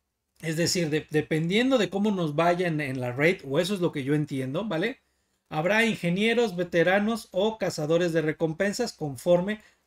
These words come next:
Todos van a tener beneficios, eso es lo que han dicho por ahí en la ama que hubo hace algunos días. Pero, bueno, por ejemplo, el requisito para los ingenieros, menor cantidad de P M acumulado,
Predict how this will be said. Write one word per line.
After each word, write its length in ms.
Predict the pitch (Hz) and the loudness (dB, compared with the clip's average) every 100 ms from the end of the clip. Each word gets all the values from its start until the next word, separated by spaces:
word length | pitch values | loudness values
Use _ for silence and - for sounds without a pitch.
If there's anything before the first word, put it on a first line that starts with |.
| - | 4
Todos 280 | 247 277 233 | 6 6 6
van 220 | 233 240 | 4 2
a 80 | 226 | 0
tener 300 | 185 185 196 | 0 2 0
beneficios, 640 | 180 143 123 151 180 165 | 0 0 0 -2 0 -2
eso 80 | 185 | 0
es 40 | |
lo 140 | 175 151 | 0 2
que 140 | 156 | -2
han 100 | 151 | 2
dicho 300 | 151 147 165 | 0 0 -8
por 160 | 147 135 | -6 -4
ahí 160 | 139 | -2
en 100 | 151 | -2
la 160 | 139 139 | -2 -4
ama 220 | 147 139 | -4 -4
que 100 | 147 | -4
hubo 340 | 143 147 123 _ _ _ | -2 -2 -4 _ _ _
hace 180 | 156 170 | -6 -4
algunos 340 | 151 151 143 | -2 -2 -2
días. 380 | 135 156 160 - _ _ _ - - _ | 2 2 0 -6 _ _ _ -20 -20 _
Pero, 480 | - 214 226 233 - _ _ | 0 2 2 0 -4 _ _
bueno, 260 | 170 170 160 | -2 0 0
por 120 | 156 | -2
ejemplo, 220 | 151 170 | -2 0
el 60 | 156 | 0
requisito 800 | 156 - 165 226 220 226 226 - | 0 -4 -4 -4 -2 -2 -2 -4
para 160 | 175 170 | -4 0
los 220 | 160 180 | -2 -2
ingenieros, 560 | 160 170 175 202 214 185 | -4 -4 -2 -2 -2 -2
menor 380 | 160 165 180 | -2 -2 -2
cantidad 440 | - 180 175 165 170 | -4 -6 -2 0 0
de 160 | 156 | -2
P 200 | 151 165 | -2 -2
M 180 | 156 156 | -2 -2
acumulado, 760 | 147 151 156 190 226 220 262 | -4 -6 -4 0 0 0 -4